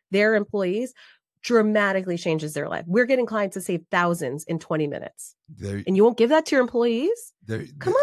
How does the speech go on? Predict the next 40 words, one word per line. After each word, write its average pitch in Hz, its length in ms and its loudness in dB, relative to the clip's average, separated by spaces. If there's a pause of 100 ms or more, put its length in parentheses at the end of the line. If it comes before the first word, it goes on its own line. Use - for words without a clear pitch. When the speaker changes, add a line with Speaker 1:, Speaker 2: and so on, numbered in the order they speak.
(140)
Speaker 2:
there 294 120 -2
Speaker 1:
on. 160 260 -6
Speaker 2:
Well, 170 160 0
y-, 214 260 -10
I'm 170 120 2
gonna 202 100 0
come 190 200 -2
back 147 180 0
to 147 100 -8
something. 110 380 -6
It's 107 160 -8
this 113 180 -10
idea 131 320 -4
that 104 160 -6
seventy, 139 460 -4 (180)
eighty 127 180 -4
percent 123 320 -8
of 107 100 -12
people 107 440 -8
in 113 120 -4
the 131 80 -6
United 135 380 -6
States 90 560 -10
feel 113 280 -6
that 104 180 -6
financial 113 340 -8
stress. 101 300 -10
They 98 160 -8
feel 107 200 -12
that 98 120 -12
financial 113 400 -6
anxiety. 98 560 -6 (380)
Whenever 113 360 -2
I 156 80 0
go 135 220 0
and 127 80 -2
I 123 40 -2
do 113 200 -6
keynote 131 420 -6
sessions, - 680 -8